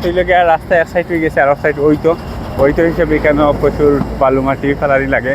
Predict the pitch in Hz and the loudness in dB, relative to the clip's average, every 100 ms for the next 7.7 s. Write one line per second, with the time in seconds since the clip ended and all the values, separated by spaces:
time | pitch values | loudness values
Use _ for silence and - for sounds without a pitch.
0 | 127 131 123 127 131 127 123 120 131 131 | -2 -4 -2 -4 -6 -8 -6 -6 -2 -2
1 | 131 117 123 135 - - - - - - | 0 0 0 -2 -6 -12 -12 -12 -12 -2
2 | 143 170 156 147 185 - - - - - | 0 2 2 0 -4 -12 -16 -16 -16 -16
3 | - - - 151 170 202 190 190 190 170 | -16 -14 -12 -2 -2 0 -2 2 2 4
4 | 147 160 175 - - - - - - - | 2 2 -4 -14 -14 -14 -14 -14 -12 -12
5 | - - 143 143 - 165 170 180 - 170 | -12 -8 -2 -2 0 2 2 0 0 2
6 | 170 165 143 143 135 156 151 143 143 139 | 2 2 0 0 -4 -2 -2 0 0 0
7 | 143 143 143 143 135 110 | 0 -2 -2 0 2 2